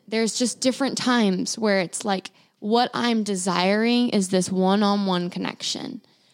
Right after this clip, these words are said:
And I have something to say, and whether it be the chair that I'm sitting in is weird and I can't do it, whether it be all of a sudden there's a huge crowd,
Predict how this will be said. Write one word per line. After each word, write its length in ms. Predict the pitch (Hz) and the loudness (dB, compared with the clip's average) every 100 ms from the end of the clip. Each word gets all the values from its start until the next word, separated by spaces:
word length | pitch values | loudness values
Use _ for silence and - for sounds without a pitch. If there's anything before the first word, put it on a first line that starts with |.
| _ _ - | _ _ -4
And 560 | 214 208 196 190 190 - | 0 2 2 0 -2 0
I 160 | 185 | 0
have 160 | 185 185 | 0 0
something 320 | 196 180 175 | -2 -2 -2
to 100 | 185 | -4
say, 600 | 185 - 185 190 226 254 - - - - | -4 0 0 2 2 0 -4 -16 -12 -2
and 320 | 214 190 185 | 0 2 0
whether 320 | 190 180 185 | 0 0 0
it 220 | 180 - - | 0 -4 -6
be 640 | 190 185 180 175 175 202 _ _ _ _ | -4 -2 -2 -2 -2 -4 _ _ _ _
the 140 | - 185 | -6 -6
chair 400 | - - 190 196 | -4 -2 -2 -2
that 120 | 226 | -2
I'm 180 | 240 247 | -2 -2
sitting 380 | 254 233 240 233 | 0 0 2 2
in 340 | 226 233 233 | 2 2 0
is 160 | 208 196 | -2 -2
weird 360 | 208 214 208 | -2 0 0
and 100 | 202 | 0
I 80 | 190 | 0
can't 340 | 196 190 180 - | -2 -2 -2 -2
do 220 | 202 196 | -2 0
it, 360 | 196 196 - - - - - | 0 -2 -4 -10 -16 -20 -6
whether 300 | 196 185 185 | -2 -2 -2
it 160 | 170 - | -4 -8
be 220 | 185 180 - | -8 -8 -8
all 180 | 98 185 | -8 -6
of 60 | |
a 60 | 190 | -8
sudden 260 | - 190 | -8 -6
there's 200 | 185 180 | -6 -6
a 40 | 180 | -8
huge 360 | - 190 - | -8 -8 -8
crowd, 920 | - - 240 214 214 202 202 196 196 | -12 -8 -4 -2 0 0 0 -2 -6